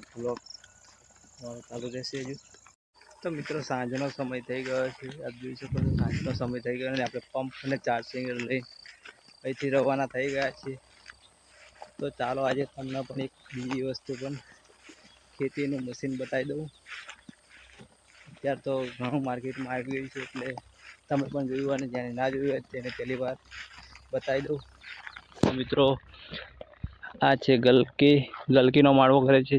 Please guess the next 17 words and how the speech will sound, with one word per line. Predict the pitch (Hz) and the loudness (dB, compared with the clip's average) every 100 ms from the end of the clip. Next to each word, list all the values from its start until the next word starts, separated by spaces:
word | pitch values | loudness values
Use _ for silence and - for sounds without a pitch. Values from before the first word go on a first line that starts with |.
| 127 | 6
જ્યાં | 131 135 | 6 6
ત્યાં | - 139 139 - - - - - - 131 | 4 6 4 -2 -16 -14 -14 -16 2 6
દૂધીનો | 117 131 139 131 | 10 10 10 10
માળવો | 127 127 127 | 8 8 6
થતો | 127 | 4
હતો | 135 135 | 6 8
તેવો | 127 127 131 | 8 8 6
જ. | - - - - - - - _ - | 0 -16 -20 -20 -20 -20 -20 _ 0
અને | 131 127 131 - _ - - - - | 6 8 6 2 _ -18 -16 -8 4
અહીંયા | 120 123 113 - | 6 6 4 4
છાપરી | 123 117 127 127 - | 4 6 6 6 8
છે, | 156 127 120 - - - - - - - - - - - | 10 10 8 2 6 6 6 0 -14 -8 -4 -4 -6 4
ત્યાં | 135 131 131 | 8 8 8
મશીન | 127 143 127 | 8 6 8
પડ્યું | 131 131 127 | 8 8 8
છે, | 143 139 - - - - - - - - - | 6 4 0 -8 -4 0 0 0 -4 -6 -14
તો | - | -18